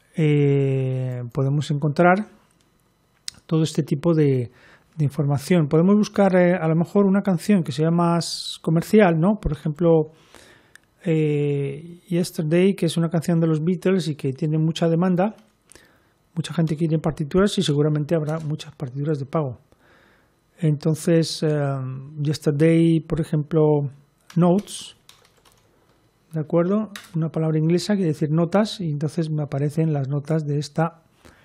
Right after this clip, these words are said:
melodía y en algunos casos serán para descargar y en otras será para,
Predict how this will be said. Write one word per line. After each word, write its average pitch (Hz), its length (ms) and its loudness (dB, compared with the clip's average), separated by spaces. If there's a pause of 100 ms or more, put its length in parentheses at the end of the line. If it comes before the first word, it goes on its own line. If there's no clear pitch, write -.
(440)
melodía 160 640 2 (160)
y 165 100 0
en 147 80 0
algunos 156 300 2
casos 165 340 0
serán 151 240 2
para 156 140 2
descargar 196 580 2 (1300)
y 156 200 4
en 160 100 4
otras 165 280 0
será 160 360 2
para, 156 460 0